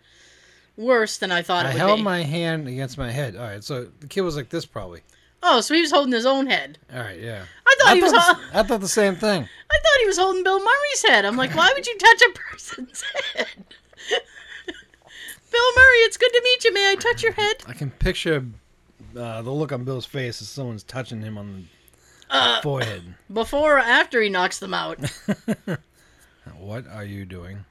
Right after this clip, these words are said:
Speaker 2: <laughs> I used to work in a studio that had petty popular artists stopping in to work. The absolute worst was P. Diddy.
Speaker 1: Oh.
Speaker 2: Dude was a ra-,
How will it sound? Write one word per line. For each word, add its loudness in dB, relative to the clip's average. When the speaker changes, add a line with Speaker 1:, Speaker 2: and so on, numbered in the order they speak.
Speaker 2:
<laughs> -20
I -18
used -4
to -4
work 0
in -2
a -2
studio 2
that 0
had -4
petty -4
popular -2
artists -4
stopping -6
in -4
to -12
work. -6
The -8
absolute 0
worst 2
was -4
P. 4
Diddy. 4
Speaker 1:
Oh. -4
Speaker 2:
Dude 4
was 4
a 4
ra-, 0